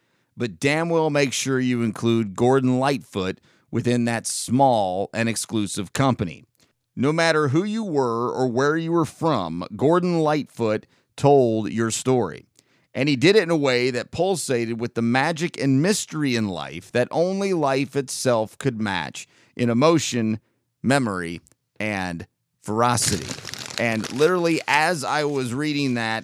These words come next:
and, uh, opening this segment, popping up on my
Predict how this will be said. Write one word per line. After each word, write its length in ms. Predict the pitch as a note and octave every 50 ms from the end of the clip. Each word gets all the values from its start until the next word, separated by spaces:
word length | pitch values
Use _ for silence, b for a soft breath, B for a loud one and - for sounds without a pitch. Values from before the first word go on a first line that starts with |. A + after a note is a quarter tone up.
| - -
and, 460 | A2+ A#2 A2+ A2 A2 A2 A2 A2 G#2
uh, 180 | F#2+ G2+ G2
opening 480 | - A#2+ C3+ - D3 C#3+ C#3 C3 B2+ A#2+
this 160 | A#2+ A#2 -
segment, 540 | - - D3 C#3 C#3+ B2+ A2+ G2 F#2+ - b b b b b b -
popping 360 | - C3+ C3+ C#3 - C#3 C3+
up 180 | C3 B2+ G#2+ A#2+
on 140 | B2 B2 A#2+
my 220 | A#2 A2+ A2+